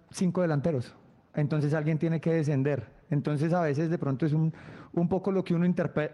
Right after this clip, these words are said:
interpreta adentro, ¿no? Con otro, eh, agravante, digámoslo de alguna manera, y no es una crítica, porque evidentemente si uno de pronto queda con diez tan temprano también lo hubiese hecho,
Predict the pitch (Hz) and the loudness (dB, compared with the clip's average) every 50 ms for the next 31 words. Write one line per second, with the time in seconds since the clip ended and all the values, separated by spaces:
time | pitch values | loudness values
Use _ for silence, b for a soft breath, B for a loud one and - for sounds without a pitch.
0 | - 170 165 160 - 156 131 131 - 160 160 160 - 165 160 175 185 165 139 - | 0 2 2 2 2 0 -2 -2 0 0 -2 0 0 0 0 0 0 -2 -2 -2
1 | 127 131 131 143 180 220 B B B B B B B B B B - - 160 156 | -2 -2 0 0 -2 -4 B B B B B B B B B B -4 -2 0 0
2 | 160 160 - 170 170 180 180 180 185 190 - - 170 156 156 151 143 139 131 123 | 0 0 0 0 0 2 2 2 2 0 0 0 0 2 2 2 2 2 0 -2
3 | - - - - - - 165 170 156 160 151 143 143 143 147 143 - 180 180 170 | -4 -8 -20 -18 -8 -4 -2 -2 0 0 0 2 2 0 0 0 0 0 0 0
4 | 147 135 131 151 170 175 175 151 143 131 135 147 160 160 147 139 147 156 160 156 | 0 0 0 0 2 2 2 2 2 0 0 0 0 0 0 0 0 0 0 0
5 | 147 147 147 165 160 160 156 - 156 156 139 156 147 - 156 147 143 123 - 139 | 0 0 -2 -2 -2 -2 -2 -2 -2 -2 0 -2 -2 -2 -2 -2 -2 0 0 0
6 | 135 135 127 123 - 143 143 143 139 - 151 - - 151 135 131 135 143 143 - | 2 2 0 0 0 0 0 0 0 -2 -2 -2 0 0 0 0 0 -2 -2 -2
7 | 131 127 117 139 123 - 147 143 139 - 143 135 127 123 120 - 143 135 131 147 | -2 0 0 -2 -2 0 0 0 0 0 0 2 2 0 0 0 -2 -2 -2 0
8 | 123 127 123 120 120 143 135 127 127 117 127 131 135 135 123 139 143 143 135 - | 0 0 0 0 0 0 0 0 0 2 2 2 2 2 2 0 0 0 0 -2
9 | 160 170 | -2 -4